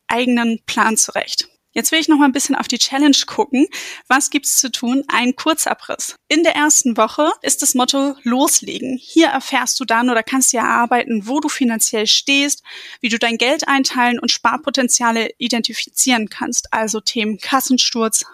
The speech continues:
Haushaltsbuch, Budgetieren und Notgroschen ganz wichtig.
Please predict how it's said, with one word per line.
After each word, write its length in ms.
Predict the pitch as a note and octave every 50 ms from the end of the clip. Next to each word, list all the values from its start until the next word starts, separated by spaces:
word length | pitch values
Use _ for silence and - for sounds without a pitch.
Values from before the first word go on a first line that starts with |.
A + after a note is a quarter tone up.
| - -
Haushaltsbuch, 960 | C4 C4 D4 C#4 - - C4+ B3+ - - - - A#3+ A#3 A#3 - - - _ _ -
Budgetieren 760 | A#3+ B3 B3 - B3 A#3 - - - C4+ C#4 C4+ C#4 C#4 - - - - - - - - - - -
und 240 | - C#4 C#4 -
Notgroschen 560 | B3+ B3+ C#4+ D4 - - - G#3+ - - B3 A3
ganz 320 | G#3 G#3 G#3 - - -
wichtig. 540 | - - - - - - - - - -